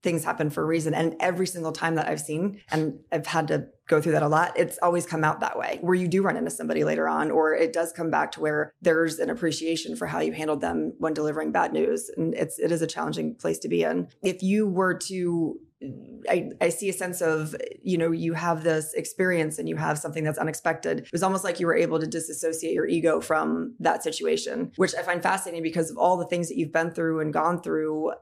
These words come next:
that trait of being able to see it for what it is and make it simply that.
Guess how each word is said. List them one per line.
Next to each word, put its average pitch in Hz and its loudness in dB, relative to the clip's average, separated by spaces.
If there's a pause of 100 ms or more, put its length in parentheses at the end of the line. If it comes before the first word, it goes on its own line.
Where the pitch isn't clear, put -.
(140)
that 165 2 (180)
trait 180 0
of 165 0
being 165 2
able 156 2
to 151 0
see 156 -4
it 160 -4
for 165 -4
what 156 0
it - 0
is 175 2 (180)
and 170 0
make 160 2
it 165 0
simply 170 0 (320)
that. 156 0